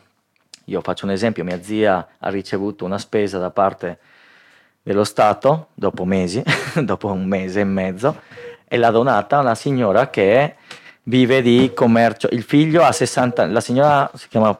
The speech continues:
Donna Francisca, c'ha ottanta anni, una grande, e lei vive praticamente, eh, viveva di commercio, eh, cucinava le arepas, cucinava qualcosa, la vendeva nel quartiere.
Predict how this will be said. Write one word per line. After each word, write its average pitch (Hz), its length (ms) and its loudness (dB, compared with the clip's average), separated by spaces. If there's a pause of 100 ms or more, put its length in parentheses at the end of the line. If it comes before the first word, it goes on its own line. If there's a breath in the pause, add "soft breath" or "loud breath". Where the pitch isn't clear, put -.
Donna - 600 -2
Francisca, 123 840 -2 (300)
c'ha - 140 0
ottanta 110 520 0
anni, 123 360 0 (280)
una 104 140 -4
grande, 101 480 -2 (680 loud breath)
e - 120 -4
lei 127 200 4
vive 135 260 4
praticamente, 135 1040 0 (840 soft breath)
eh, 101 320 2
viveva 98 1040 -2
di 139 160 0
commercio, 120 680 0 (420 soft breath)
eh, 90 1040 -4 (320)
cucinava 110 480 0
le 110 100 4
arepas, 113 560 2
cucinava 98 480 -4
qualcosa, 107 480 0
la 107 100 0
vendeva 95 240 -2
nel 98 140 -4
quartiere. 92 500 -2